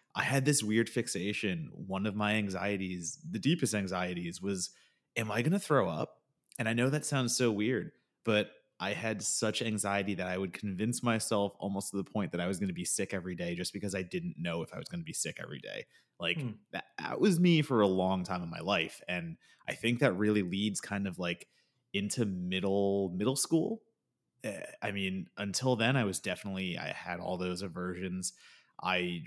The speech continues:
Speaker 1: refused to get anywhere near anything that was uncomfortable, scary, or not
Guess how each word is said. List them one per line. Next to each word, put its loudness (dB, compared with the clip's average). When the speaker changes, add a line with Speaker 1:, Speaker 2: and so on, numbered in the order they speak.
Speaker 1:
refused 0
to -2
get 2
anywhere 0
near -2
anything -6
that -4
was -6
uncomfortable, -6
scary, -4
or -2
not -4